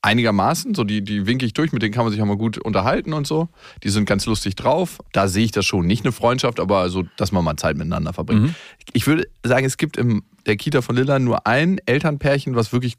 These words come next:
Speaker 1: cool ist, wo ich sage so, ja, irgendwie, ähm, die sind sehr, sehr nett. Vielleicht zwei.
Speaker 2: Und
Speaker 1: A-, ein, zwei.
Speaker 2: Und dieses Pärchen hat dich auch schon gefragt, ob ihr nicht mal vielleicht zu viert als Pärchen euch treffen wollt.
Speaker 1: Zu dritt meinst du als Pärchen?
Speaker 2: Genau, und du hast, musstest dann leider sagen,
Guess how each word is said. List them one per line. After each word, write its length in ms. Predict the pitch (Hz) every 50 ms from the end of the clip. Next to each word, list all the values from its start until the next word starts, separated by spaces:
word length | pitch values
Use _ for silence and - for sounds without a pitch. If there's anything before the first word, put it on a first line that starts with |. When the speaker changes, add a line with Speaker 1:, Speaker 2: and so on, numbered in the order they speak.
| - -
Speaker 1:
cool 140 | 170 196 -
ist, 200 | 180 160 - -
wo 60 | -
ich 80 | 123
sage 240 | 120 120 120 110 110
so, 180 | 110 113 110 107 - - - - - _
ja, 240 | - 185 - - - -
irgendwie, 420 | 170 170 175 165 175 175 175 170 - - _ _ _ _ _ _ _ -
ähm, 240 | 127 127 123 123 120
die 80 | 131
sind 160 | 131 135 127
sehr, 140 | 117 127 123
sehr 120 | 120 123 117
nett. 280 | 120 135 151 - - -
Vielleicht 380 | - 147 147 160 143 - - _ _ - _ _ _ - - - _ _
zwei. 420 | - - - - 90 82 - - 101 - _ -
Speaker 2:
Und 160 | 113 110 113
Speaker 1:
A-, 60 | - - _
ein, 180 | - 110 117 117
zwei. 400 | - - - - - - - - -
Speaker 2:
Und 100 | 117 110
dieses 160 | 110 113 113 107
Pärchen 300 | - 127 123 135 143 120
hat 200 | 110 104 - -
dich 120 | 127 131
auch 80 | 110 107
schon 140 | - - 110
gefragt, 260 | 104 - 113 101 -
ob 140 | - - -
ihr 80 | 101
nicht 120 | 98 98 101
mal 80 | 98 90
vielleicht 460 | - 98 95 98 92 - - - _ _ _
zu 160 | - - 107
viert 280 | - - - 120 123 -
als 160 | - 107 - -
Pärchen 340 | - 101 95 110 - 98
euch 140 | 85 82 82
treffen 320 | - - 101 - 92 82 82
wollt. 260 | 78 67 67 - - - _ _ _ _ _ _ _ - - - - - -
Speaker 1:
Zu 160 | - - -
dritt 240 | 95 - 101 131 -
meinst 240 | 190 175 185 175 -
du 40 | 185
als 180 | 160 156 135 -
Pärchen? 300 | - 160 170 190 - 196
Speaker 2:
Genau, 220 | - 117 110 101 98
und 60 | 92
du 80 | 104 113
hast, 160 | 107 98 -
musstest 380 | 113 127 147 - - 123 - -
dann 80 | 98
leider 260 | 95 101 110 117 113
sagen, 320 | 104 107 104 107 113 113